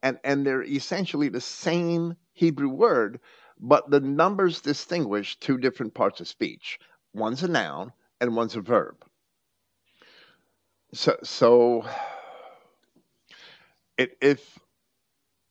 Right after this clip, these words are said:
I say, "I love running," running in that sense in English is a gerund. It's a verb w-, w-, used as a participle that's a gerund,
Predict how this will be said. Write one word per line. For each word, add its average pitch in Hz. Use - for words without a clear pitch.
I 135
say, 127
"I 139
love 131
running," 107
running 110
in 120
that 123
sense 113
in 95
English 87
is -
a 107
gerund. 85
It's 95
a 120
verb 127
w-, 120
w-, 107
used 123
as 113
a 107
participle 101
that's 98
a 95
gerund, 90